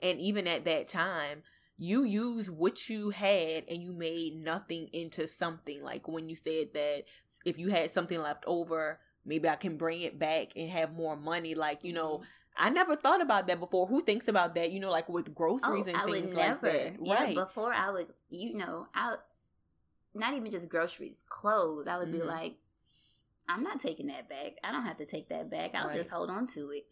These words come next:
Speaker 1: Mm-hmm.
Speaker 2: Even if I have no plans to wear it, even if, you know, I might have overpurchased something, I'm like, "Oh, well," you know, how often do we throw food away,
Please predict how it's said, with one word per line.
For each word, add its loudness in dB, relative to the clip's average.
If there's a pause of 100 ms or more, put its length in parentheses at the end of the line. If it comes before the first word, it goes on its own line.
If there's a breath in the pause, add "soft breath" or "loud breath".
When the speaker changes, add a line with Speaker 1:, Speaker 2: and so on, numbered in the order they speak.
Speaker 1:
Mm-hmm. -14
Speaker 2:
Even -2
if -6
I -2
have -6
no -4
plans -8
to -6
wear -6
it, -8
even -8
if, -10 (580 soft breath)
you -4
know, -6
I -2
might -2
have -8
overpurchased -4
something, -6
I'm -8
like, -12 (480)
"Oh, -2
well," -4
you -4
know, -4
how 2
often -6
do -6
we -6
throw -4
food -6
away, -10